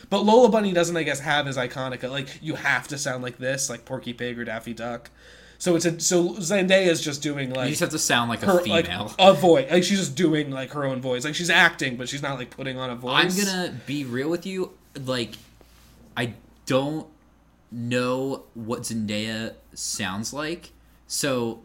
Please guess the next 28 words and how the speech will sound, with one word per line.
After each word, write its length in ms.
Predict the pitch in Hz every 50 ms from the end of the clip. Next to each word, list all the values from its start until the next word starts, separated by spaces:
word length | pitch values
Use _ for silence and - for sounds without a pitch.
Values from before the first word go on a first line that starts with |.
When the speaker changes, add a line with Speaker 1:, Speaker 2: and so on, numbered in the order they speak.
| 143
Speaker 2:
like, 220 | 143 143 131 110 -
without 480 | 135 - - - 113 113 117 120 - -
her 220 | - - 123 107
face. 640 | 104 - - - 107 98 113 147 - - - - - - _ _ _ _ -
Speaker 1:
Right. 200 | - 160 139 127
Speaker 2:
So, 240 | 120 - - 160 139
like, 240 | 131 131 123 120 - -
they 420 | 147 139 127 117 120 131 143 135
literally 520 | 120 120 120 135 143 135 143 147 139 143 135
could 180 | - - 151 135
have 100 | 127 123
gotten 360 | 123 117 117 113 107 101 - - -
any 320 | 113 110 110 113 113 110 107
actress 500 | 104 98 95 98 - - 101 95 - -
to 80 | - 95
be 160 | 98 101 101
Lola 280 | 95 95 90 92 92 90
Bunny. 380 | 87 87 82 76 73 82 85 - - -
Speaker 1:
I 100 | 202 226
don't, 180 | 269 311 311 - -
I 80 | 214 247
Speaker 2:
And 80 | 359
Speaker 1:
don't 80 | 370 269
Speaker 2:
it 40 | 180
Speaker 1:
get 180 | 254 226 -
why 260 | 170 175 180 196 214
it 180 | 226 226 202 185
was, 460 | 196 185 170 170 151 139 139 139 -